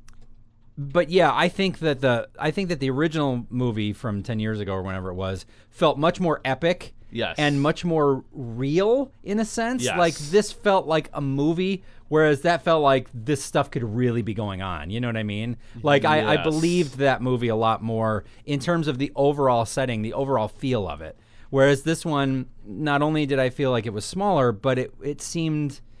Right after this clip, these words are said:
Speaker 1: it seemed too insular. Like, it just
Speaker 2: Right.
Speaker 1: wasn't, like, affecting the rest of the world that much.
Speaker 2: I also don't think we had enough connection, and it ju-, not that he didn't spend enough time in it, 'cause he spent enough time, but, like,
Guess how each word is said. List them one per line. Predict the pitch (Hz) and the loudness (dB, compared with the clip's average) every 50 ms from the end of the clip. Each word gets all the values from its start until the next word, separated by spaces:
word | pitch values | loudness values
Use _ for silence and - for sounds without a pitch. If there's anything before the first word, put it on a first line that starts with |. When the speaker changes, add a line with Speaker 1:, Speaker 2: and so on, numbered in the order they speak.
| - - - - - 143 - - _ _ _ _ - - - - - - - - - | -20 -20 -16 -14 -14 -14 -14 -16 _ _ _ _ -20 -20 -20 -20 -20 -20 -20 -20 -12
Speaker 1:
it | - 160 156 - | -12 -12 -8 -4
seemed | - 190 180 - | -2 -2 -2 -2
too | - - 240 233 185 | -2 0 0 0 2
insular. | 156 156 147 - - 101 87 76 62 - - _ - | 0 -2 -2 -2 -6 -6 -8 -8 -12 -16 -20 _ -6
Like, | 123 113 110 107 - 123 | -4 -2 -2 -2 -4 -4
it | 120 117 104 | -6 -6 -2
just | 104 151 131 - - - | -2 -2 -2 -4 -6 -10
Speaker 2:
Right. | 123 | -10
Speaker 1:
wasn't, | 123 131 139 143 139 123 139 131 127 117 - | -4 0 0 0 2 0 0 -2 -2 -4 -4
like, | 117 120 117 - | -4 -4 -2 -4
affecting | 117 - - - 127 - - 131 117 | -6 -6 -6 -8 -8 -6 -6 -4 -4
the | 113 | -2
rest | 107 113 110 104 - | -2 -2 -4 -4 -6
of | 107 | -8
the | 101 | -6
world | 92 98 107 107 104 98 | -4 -2 -2 -2 -2 -4
that | 87 85 73 - | -4 -8 -10 -12
much. | - - 50 - - - - - - - - - - - - - - - - | -14 -18 -18 -16 -18 -18 -18 -18 -20 -20 -20 -20 -20 -20 -20 -20 -20 -6 0
Speaker 2:
I | 170 196 | 2 2
also | 220 233 226 - 269 | 2 2 2 0 2
don't | 202 220 196 180 | 2 2 2 0
think | - - 185 175 165 - | 0 0 0 0 0 -4
we | 165 160 156 151 | -4 -2 -2 0
had | 139 156 151 143 | 2 2 2 2
enough | 139 127 127 127 127 123 - | 0 0 0 0 -2 -2 -4
connection, | - - 143 127 123 120 123 - - 143 139 135 | -6 -6 -4 -2 -2 -4 -4 -4 -6 -6 -4 -4
and | 131 135 147 | -4 -2 -4
it | 151 139 | -4 -4
ju-, | 131 - - - - 90 - - - - - - - - - - - - - - | -6 -10 -10 -12 -20 -20 -20 -20 -20 -20 -20 -20 -20 -18 -18 -18 -18 -20 -10 -2
not | 175 196 190 | -2 0 4
that | 233 220 | 6 6
he | 208 196 185 | 6 6 6
didn't | 170 151 | 4 2
spend | - 165 156 143 | 0 0 0 0
enough | 131 120 | -2 -4
time | - 160 160 143 | -2 -4 -2 -2
in | 127 120 | -4 -6
it, | 107 | -6
'cause | - 131 | -6 -6
he | 143 151 | -6 -6
spent | - - 170 156 - - | -4 -4 -4 -4 -4 -4
enough | 120 123 131 127 - | -4 -4 -4 -4 -6
time, | - 113 104 95 82 73 67 78 - - - - - - - - - - - | -8 -8 -8 -6 -8 -10 -12 -16 -18 -18 -20 -20 -20 -20 -20 -20 -20 -20 -4
but, | - 151 135 | -2 -2 0
like, | 139 143 139 139 131 | 2 2 2 2 0